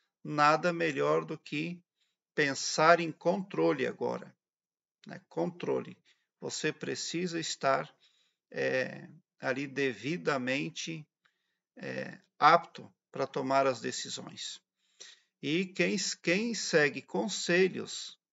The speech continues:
quem busca conselhos, se sai melhor. Por quê? Aquele ditado que diz que de, se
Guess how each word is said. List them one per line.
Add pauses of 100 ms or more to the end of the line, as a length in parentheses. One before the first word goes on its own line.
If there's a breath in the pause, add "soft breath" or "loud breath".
(640)
quem
busca
conselhos,
se
sai
melhor.
Por
quê? (340 soft breath)
Aquele
ditado
que
diz
que
de,
se